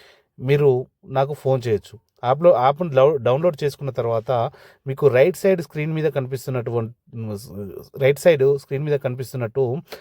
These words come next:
కావటి మహిపాల్ అని మీరు టైప్ చేసినట్టయితే, అందులో నా, ఆ, రెడ్ షర్ట్ తోటి ఉన్నటువంటి నా యొక్క,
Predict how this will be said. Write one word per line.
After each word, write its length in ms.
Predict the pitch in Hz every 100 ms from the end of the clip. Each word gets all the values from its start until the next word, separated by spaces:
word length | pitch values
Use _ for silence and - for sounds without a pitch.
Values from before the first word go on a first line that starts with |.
| _ _ -
కావటి 380 | 135 170 185
మహిపాల్ 640 | 156 127 160 156 160 160 123
అని 160 | 131
మీరు 340 | 139 135 139 127 123
టైప్ 320 | 123 123 143
చేసినట్టయితే, 760 | 131 123 107 110 98 - 190 - _ _ _ _ _ _ _ _
అందులో 460 | 127 139 151 135 147 139 123
నా, 120 | 131
ఆ, 500 | 135 120 120 120 110
రెడ్ 160 | 135 143
షర్ట్ 240 | 185 160
తోటి 180 | 175 151
ఉన్నటువంటి 420 | 151 139 135 147
నా 100 | 135
యొక్క, 460 | 123 - 127 120